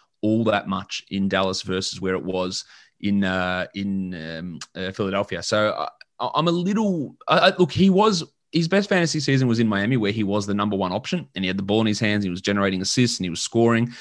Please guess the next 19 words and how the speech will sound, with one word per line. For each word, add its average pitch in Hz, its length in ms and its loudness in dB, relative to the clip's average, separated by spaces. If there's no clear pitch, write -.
That's 131 260 2
just 123 160 -2
not 117 180 2
gonna 101 200 2
be 95 140 -2
the 92 80 -4
case 95 320 -2
for 95 220 -4
him 90 100 -4
here 95 240 -4
in 87 100 -6
Dallas. 92 280 -2
I'm, 131 160 -4
I'm 131 120 -4
a 143 40 0
little 147 600 0
worried 101 440 2
that, 101 120 -6
that, 101 220 -6